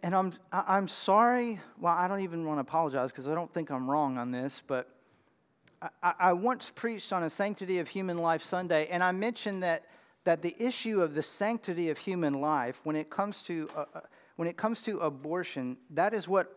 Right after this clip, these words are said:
receives a lot of the attention, and I get it. I, please hear me. I understand. But the sanctity of human life, the doctrine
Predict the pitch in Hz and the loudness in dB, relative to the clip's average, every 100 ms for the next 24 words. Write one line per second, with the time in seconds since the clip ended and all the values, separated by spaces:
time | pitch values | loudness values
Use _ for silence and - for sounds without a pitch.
0 | - 156 147 185 175 151 156 156 160 160 | -4 -4 -2 -4 -4 -2 2 4 4 2
1 | 151 147 139 147 135 127 131 127 127 127 | -2 -4 -2 -4 -2 -4 -4 -4 -4 -4
2 | 131 131 127 123 - - 110 - _ - | -2 0 -2 -6 -14 -18 -18 -20 _ -8
3 | 151 147 - 139 131 123 117 _ - 123 | -4 -4 -4 -6 -6 -8 -12 _ -8 -8
4 | 143 147 135 135 - 131 127 120 110 _ | -4 -6 -6 -10 -10 -8 -8 -10 -14 _
5 | _ _ _ _ _ _ _ _ _ _ | _ _ _ _ _ _ _ _ _ _
6 | _ _ _ _ _ _ _ _ _ _ | _ _ _ _ _ _ _ _ _ _
7 | _ _ _ _ - 139 147 - 202 247 | _ _ _ _ -12 -8 -6 -4 -2 -2
8 | 214 160 151 127 185 185 147 135 147 147 | -4 -4 -4 -4 -6 -4 -4 -4 -4 -4
9 | 123 117 - - - _ _ _ _ _ | -6 -10 -18 -20 -20 _ _ _ _ _
10 | _ _ _ _ _ _ _ _ _ 143 | _ _ _ _ _ _ _ _ _ -10
11 | 123 - 156 175 - - 135 120 | -10 -8 -4 -4 -6 -8 -6 -8